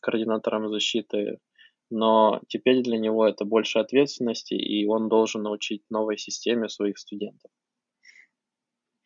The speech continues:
Понятное дело, мы первую игру отыграли с Кэмпбеллом. Кэмпбелл — это уровень F C S, и как бы особой, <laughs> особой опаски от них не ожидали, поэтому мы только пустили четырнадцать очков, но забили сорок,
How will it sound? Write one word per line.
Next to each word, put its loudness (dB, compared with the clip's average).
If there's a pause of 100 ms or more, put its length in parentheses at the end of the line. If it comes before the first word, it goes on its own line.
(300)
Понятное 2
дело, 8
мы 2 (260)
первую 6
игру 4
отыграли 4
с -6
Кэмпбеллом. 2 (400)
Кэмпбелл — 2
это -2
уровень 0
F -8
C -4
S, 4 (120)
и -2
как -20 (120)
бы -6
особой, -2
<laughs> -20
особой 4
опаски 0
от 0
них -8
не -4
ожидали, 2
поэтому -4
мы -6
только -8
пустили -6
четырнадцать -6
очков, 2
но -8
забили -4
сорок, -6